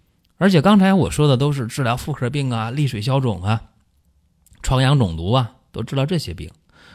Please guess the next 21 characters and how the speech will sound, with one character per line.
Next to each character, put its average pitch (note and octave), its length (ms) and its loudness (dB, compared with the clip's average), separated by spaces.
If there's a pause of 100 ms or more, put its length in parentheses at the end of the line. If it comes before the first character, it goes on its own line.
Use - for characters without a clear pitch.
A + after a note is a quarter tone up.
(100)
实 - 160 0
质 E3 160 4
上 D#3 100 2
益 C#3+ 120 2
母 D3 100 6
草 G#2+ 160 2
还 G2+ 120 -2
有 G#2 100 4
其 A2+ 160 -2
他 A2 160 0
的 G2 80 0
用 F2+ 200 -6
处 - 140 -16
啊， - 240 -18 (100)
比 F2 140 -8
方 A2 180 2
说 A2+ 380 -2 (1120)
抗 A#2+ 400 2
血 F#2 200 -6
小 G#2+ 200 0
板 D#2 420 -2